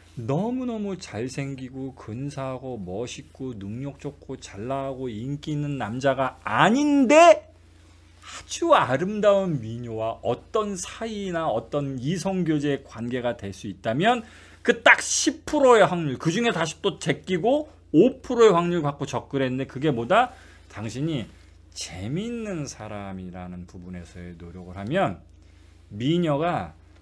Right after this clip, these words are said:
당신을 만나는 과정에서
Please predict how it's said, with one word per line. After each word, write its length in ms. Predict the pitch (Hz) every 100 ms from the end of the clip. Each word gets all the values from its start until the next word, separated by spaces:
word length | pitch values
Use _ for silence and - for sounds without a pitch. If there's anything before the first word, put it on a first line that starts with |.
| -
당신을 840 | - 110 160 190 - 180 165 147 127
만나는 540 | 87 92 95 95 87
과정에서 760 | - 85 90 82 110 143 92